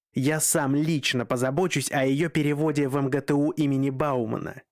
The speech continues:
На конкурс это никак не повлияет. Считайте, что это бонусное место».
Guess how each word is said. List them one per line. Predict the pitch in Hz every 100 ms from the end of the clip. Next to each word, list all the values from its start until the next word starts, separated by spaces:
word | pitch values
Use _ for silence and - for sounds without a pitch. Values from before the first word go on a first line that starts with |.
| _ _ _ _ _ _ -
На | 139
конкурс | 147 240 220 190 165
это | - 180 180
никак | 165 160 151
не | 156
повлияет. | 139 143 139 123 80 92 -
Считайте, | - 233 233 196
что | 147 - 156
это | 147 147 143 117
бонусное | 147 175 131 117 - 120 113
место». | 113 113 - 90 -